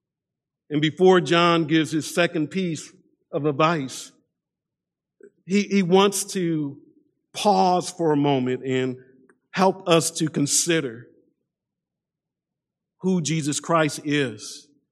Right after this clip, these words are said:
and what the ramifications of that is in verse twenty-nine. He, he wants us to think about being born of God.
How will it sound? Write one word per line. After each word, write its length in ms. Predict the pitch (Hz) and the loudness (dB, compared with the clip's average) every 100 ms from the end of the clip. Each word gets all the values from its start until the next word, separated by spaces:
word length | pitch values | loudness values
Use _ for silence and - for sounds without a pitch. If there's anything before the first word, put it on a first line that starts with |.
| _ _ _ - | _ _ _ -6
and 160 | 135 | 0
what 200 | 143 147 | 0 0
the 80 | 147 | -2
ramifications 1000 | 127 139 135 131 139 135 151 131 135 117 | 0 2 0 -2 -8 -4 -4 -4 -6 -8
of 120 | 120 | -8
that 300 | 120 123 123 _ _ _ _ _ _ _ _ - | -6 -6 -6 _ _ _ _ _ _ _ _ -2
is 600 | 143 131 117 107 - - _ - | 2 2 0 -6 -12 -18 _ -10
in 100 | 117 | -6
verse 220 | 123 113 | -6 -8
twenty-nine. 720 | - 127 127 117 113 104 107 _ _ _ _ _ _ _ _ _ _ _ - | -6 -4 -2 -4 -6 -10 -16 _ _ _ _ _ _ _ _ _ _ _ -10
He, 100 | 180 | -8
he 240 | 180 185 | -4 -2
wants 420 | 170 160 190 190 - | 0 4 2 2 -4
us 260 | 170 170 - | -2 -2 -4
to 180 | - 143 | -4 -6
think 420 | 147 180 175 175 175 | -4 0 0 0 -6
about 580 | 151 127 151 151 147 - _ _ - | -8 -4 -2 -2 -4 -12 _ _ -8
being 520 | 123 151 151 147 - 113 - | 0 2 4 0 -4 -16 -2
born 760 | 139 160 170 170 170 165 160 - - _ _ _ - | 2 4 6 4 2 0 -4 -12 -20 _ _ _ -2
of 760 | 156 160 165 160 160 - - - _ _ _ _ _ _ _ _ _ _ _ | 4 6 6 4 0 -4 -18 -20 _ _ _ _ _ _ _ _ _ _ _
God. 500 | - 127 117 107 98 | -12 -10 -12 -18 -20